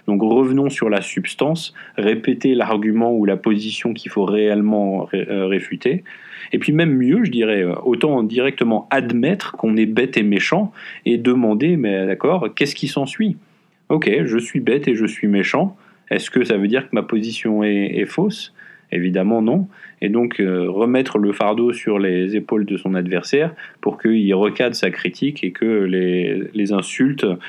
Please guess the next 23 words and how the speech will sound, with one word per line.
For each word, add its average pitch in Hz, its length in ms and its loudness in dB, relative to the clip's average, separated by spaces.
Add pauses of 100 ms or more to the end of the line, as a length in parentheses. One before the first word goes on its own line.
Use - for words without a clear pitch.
(140)
laissent 113 280 0
la 95 100 2
place 113 340 -2
à 104 60 -2
des 107 240 0
arguments 107 580 2
ou 117 80 2
des 101 120 4
réfutations 101 640 -2
de, 101 340 -2
de 90 160 -2
ma 101 160 0
position. 101 580 -6 (640)
Alors, 110 220 2
un 113 120 2
autre 139 340 2
commentaire 135 500 0
que - 120 -2
je 110 60 0
voudrais 110 240 2
ajouter, 110 380 0
c'est 147 200 -2
que 113 320 2